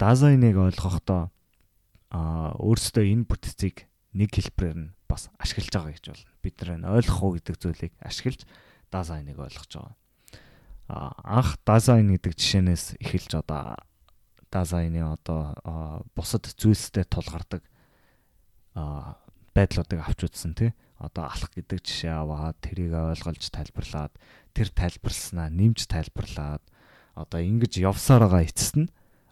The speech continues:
ойлгох уу гэдэг бүтц, дизайныхаа бүтцээр ирж байгаа. Тэр ойлгох уу нь одоо тайлбарлах юм уу, тэр орчуулах гэдэг ойлголттойгоо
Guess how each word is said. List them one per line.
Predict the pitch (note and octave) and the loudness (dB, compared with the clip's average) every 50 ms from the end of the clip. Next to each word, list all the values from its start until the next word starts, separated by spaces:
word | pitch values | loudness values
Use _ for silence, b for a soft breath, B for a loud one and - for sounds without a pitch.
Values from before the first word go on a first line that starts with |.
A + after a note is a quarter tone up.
| b | b
ойлгох | F#2 F#2 G2 - - - - E2+ D#2+ F#2 | 2 4 4 4 2 0 0 2 2 2
уу | F2+ D#2+ D#2+ | 2 0 0
гэдэг | - - D#2+ - - - _ | -2 -4 -6 -8 -8 -6 _
бүтц, | - - - - E2 - - - - _ _ | -2 -2 -2 -2 -6 -10 -10 -14 -18 _ _
дизайныхаа | - G2 G2 F#2 - F#2+ F2+ F2 E2+ E2 D#2+ D#2 D#2+ D#2 E2 D#2+ - | 0 2 2 2 2 2 2 2 2 0 0 -2 -2 -4 -6 -4 0
бүтцээр | - - - - G#2 F#2 - - - A2+ G2 - F2 | 2 2 2 2 0 -2 -2 -2 0 0 0 0 -2
ирж | D#2 - - | -6 -4 -4
байгаа. | - G#2+ A2+ B2+ - b b b b b b b b b b b | -2 -2 -2 -2 -4 b b b b b b b b b b b
Тэр | - B2 A#2 - | 0 0 2 2
ойлгох | - G2+ G#2 A2+ - F#2 F2 F2+ D#2+ G2 | 2 4 4 4 4 2 0 -2 -2 -2
уу | G2 F#2 F2+ | -2 -2 -2
нь | D#2 - _ _ _ _ _ _ _ _ _ _ _ _ _ - - - - | -6 -8 _ _ _ _ _ _ _ _ _ _ _ _ _ -20 -20 -16 -14
одоо | F#2+ F2 - - E2 D#2 D2 - b b b b b b b b b - | -14 -12 -10 -8 -8 -8 -10 -12 b b b b b b b b b -6
тайлбарлах | - F#2+ F#2 - - - G2 - - - E2+ | -4 -4 -4 -2 -2 -4 -4 -4 -6 -8 -8
юм | E2 E2 E2 | -8 -8 -8
уу, | D#2+ D#2 D#2 | -8 -10 -10
тэр | - - - - - | -10 -10 -10 -12 -12
орчуулах | - - - - - - G2 - F#2 F#2+ - | -10 -10 -6 -2 0 0 0 0 0 -4 -4
гэдэг | - - - - - - _ b b b b b | -6 -8 -8 -8 -12 -14 _ b b b b b
ойлголттойгоо | - D2+ - - - - - - - - - - - - - | -10 -8 -8 -10 -12 -12 -14 -14 -14 -12 -10 -10 -10 -10 -12